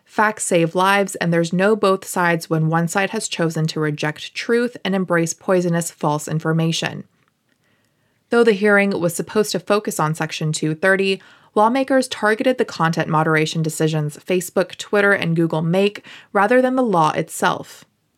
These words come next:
Some Republican senators quizzed the executives on the political leaning of their staff. Alleged partisanship was a consistent theme of Republicans who accused the tech firms of censoring conservative speech.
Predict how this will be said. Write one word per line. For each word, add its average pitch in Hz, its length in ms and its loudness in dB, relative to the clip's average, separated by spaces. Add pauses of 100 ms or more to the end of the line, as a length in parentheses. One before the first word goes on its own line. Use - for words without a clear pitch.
(560)
Some 214 300 0
Republican 190 500 0
senators 175 580 2
quizzed 262 360 2
the 233 80 0
executives 175 640 0
on 170 120 0
the 165 80 0
political 214 500 -2
leaning 180 380 -2
of 160 140 -4
their 156 140 -2
staff. - 540 -2 (380)
Alleged 190 380 2
partisanship 190 720 0
was 180 180 -2
a 170 60 -2
consistent 190 640 -4
theme 170 160 2
of 160 140 -2
Republicans 170 680 -2 (300)
who 208 140 4
accused 262 400 0
the 262 80 -2
tech - 240 -8
firms 208 300 2
of 190 120 -4
censoring 208 540 -2
conservative 160 580 -2
speech. - 580 -8